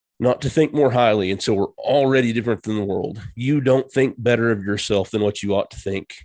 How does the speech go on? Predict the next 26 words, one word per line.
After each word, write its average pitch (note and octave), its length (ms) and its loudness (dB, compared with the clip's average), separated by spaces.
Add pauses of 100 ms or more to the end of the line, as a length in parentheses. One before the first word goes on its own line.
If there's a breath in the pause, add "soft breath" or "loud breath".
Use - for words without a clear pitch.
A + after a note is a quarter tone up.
(140)
Think G#2 220 -2
sober B2+ 340 0
judgment A2+ 560 -2
according A#2 380 -4
to A#2 80 -2
the A2+ 40 0
measure A2 300 0
of G2+ 60 -4
faith G2 340 -4
that - 120 -12
God G2+ 200 -2
has F#2+ 80 -10
assigned. F#2 540 -10 (500)
So G2+ 380 0 (120)
you G2+ 140 -6
bring A2+ 260 2
yourself D3 440 2
down, A#2 340 2
you A2 160 -8
humble C3 220 0
yourself, A2 440 -2
and G2+ 100 -4
understand G#2 680 -2 (460)
that G#2 220 0
process G#2 560 0
of F#2 160 -8